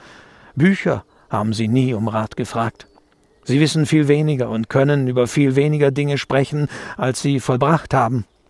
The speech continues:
Wie sie zu Werke gehen, das weiß die Menschheit bislang noch nicht. Da fischt einer Grashechte und gebraucht ausgewachsenen Barsch als Köder. Mit Erstaunen blickt man in seinen Eimer,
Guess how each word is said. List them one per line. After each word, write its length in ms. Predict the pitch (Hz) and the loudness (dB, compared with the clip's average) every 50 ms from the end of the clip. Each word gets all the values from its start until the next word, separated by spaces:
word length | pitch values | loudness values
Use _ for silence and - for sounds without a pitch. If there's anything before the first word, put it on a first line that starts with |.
| _ _ _ _ _ _ _ _ _ - - - - - | _ _ _ _ _ _ _ _ _ -20 -20 -16 -6 0
Wie 160 | 143 147 147 | 0 0 2
sie 160 | 143 143 139 | 2 0 -2
zu 180 | - - 160 147 | 0 2 4 4
Werke 340 | 170 196 220 202 - 175 | 4 4 4 2 2 0
gehen, 360 | 143 147 156 160 160 160 160 151 | 2 2 2 2 2 2 4 4
das 340 | 160 165 160 - - 151 | 4 4 2 0 -2 0
weiß 220 | 151 165 170 160 - | 0 0 0 0 0
die 100 | - 185 | 2 2
Menschheit 380 | 165 160 160 147 160 156 151 | 4 4 2 4 2 2 2
bislang 340 | 156 175 135 156 160 156 165 | 2 0 2 2 2 2 2
noch 140 | 175 156 123 | 2 2 2
nicht. 400 | 170 208 180 131 - - - - _ _ _ - - - - - - - - - - - _ _ _ | 4 4 4 2 0 -4 -16 -20 _ _ _ -20 -20 -20 -20 -20 -20 -20 -20 -20 -20 -20 _ _ _
Da 260 | - 120 110 - - - | -16 -14 -14 -14 -16 -16
fischt 480 | - - - 143 151 139 - - - - | -6 0 0 0 0 0 -4 -8 -8 -6
einer 380 | - 139 131 135 139 131 120 117 | -2 -2 0 0 0 0 -2 -2
Grashechte 960 | 113 107 110 127 139 151 160 - - - - 110 - - - - - 110 104 - - - - - - | -2 -4 -4 -2 -2 -2 -4 -4 -6 -4 -4 -4 -4 -4 -8 -6 -6 -6 -6 -6 -12 -18 -18 -14 -8
und 140 | - 127 - | -8 -4 -2
gebraucht 440 | - 117 120 120 139 151 139 - - | -2 0 2 2 2 2 0 0 0
ausgewachsenen 1000 | 139 139 160 147 - - 156 131 147 147 - - - - 156 135 127 120 117 110 | 0 0 0 0 0 0 0 2 2 0 -2 -2 -4 -2 0 0 2 0 0 0
Barsch 480 | 131 135 156 196 185 147 - - - | -2 -2 -2 -2 -4 -4 -6 -8 -8
als 340 | - 98 98 92 - - - | -8 -8 -8 -8 -12 -14 -8
Köder. 440 | - - 131 120 120 131 127 120 - - - - - - - - - - _ _ _ _ _ _ _ _ _ _ _ _ _ _ _ _ _ _ _ _ _ _ _ _ _ - | -2 0 2 2 4 2 2 0 -2 -6 -12 -20 -20 -20 -20 -20 -20 -20 _ _ _ _ _ _ _ _ _ _ _ _ _ _ _ _ _ _ _ _ _ _ _ _ _ -4
Mit 180 | - 135 127 - | 0 0 0 0
Erstaunen 600 | - - 123 - - 170 165 196 214 180 143 123 | 0 -2 0 2 4 4 4 4 4 2 2 2
blickt 280 | 113 127 135 - - - | 2 0 0 0 -2 0
man 280 | 147 139 139 131 127 - | 0 0 0 0 -2 -2
in 260 | 151 131 127 123 120 | -2 -2 -2 -2 0
seinen 300 | 113 131 127 135 139 147 | 0 2 2 2 2 2
Eimer, 560 | 147 139 156 185 202 190 170 127 98 87 - | 2 2 4 4 4 4 2 2 -2 -6 -10